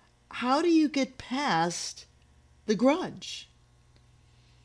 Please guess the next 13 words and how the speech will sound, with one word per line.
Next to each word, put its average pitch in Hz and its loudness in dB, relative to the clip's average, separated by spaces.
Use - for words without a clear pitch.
Well, 240 0
this 320 2
means 285 0
you 254 2
are 214 2
ready 240 2
to 254 -6
start 220 0
and 196 -6
complete 196 -4
your 214 0
forgiveness 175 0
work. 180 -4